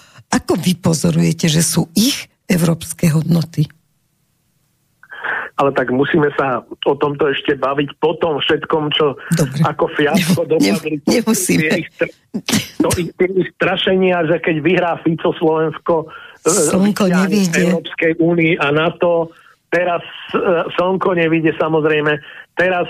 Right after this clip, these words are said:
Speaker 2: strašili, že keď pôjde Fico do Brusela, že nikto sa s ním nebude baviť, prosím vás pekne. Tá opozícia stále nepochopila, že je v takom stave, v akom je, práve preto, že je hysterická,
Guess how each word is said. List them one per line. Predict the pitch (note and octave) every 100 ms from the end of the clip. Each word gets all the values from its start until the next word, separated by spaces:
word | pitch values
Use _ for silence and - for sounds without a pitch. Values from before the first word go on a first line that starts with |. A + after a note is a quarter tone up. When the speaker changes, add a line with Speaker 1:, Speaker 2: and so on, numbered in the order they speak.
| -
Speaker 2:
strašili, | - E3+ D#3 - F3+ E3 D#3+ D3
že |
keď | D#3 E3 -
pôjde | D#3 E3 D3+
Fico | F#3 D#3+
do | D#3 D3
Brusela, | D#3 D#3 F3 D#3+ C#3+ -
že | D3 D3
nikto | C#3+ D3+ D#3
sa | D#3
s | -
ním | C#3+
nebude | C#3+ D3 C#3+
baviť, | C#3 C#3 -
prosím | A2+ A2 A2+
vás | G#2 - G#2
pekne. | - - - - - - -
Tá | D#3 D#3
opozícia | G#3 G#3+ G#3 F#3+ - F3+ D#3
stále | - F3 F#3 E3+
nepochopila, | C#3 D3 D3 C3+ A2 B2 A2+ B2 D3 - - - -
že | C#3 E3+
je | E3+ E3 E3 -
v | - - -
takom | F3+ - F#3+ D3
stave, | - E3+ D#3+
v | D3+
akom | D#3 D#3
je, | D#3+ D3+
práve | D3+ D#3 F3+ D#3
preto, | D3+ D3 D3+
že | C3+ G#2+
je | G2+ C3
hysterická, | - - C#3+ C3 - D#3+ D#3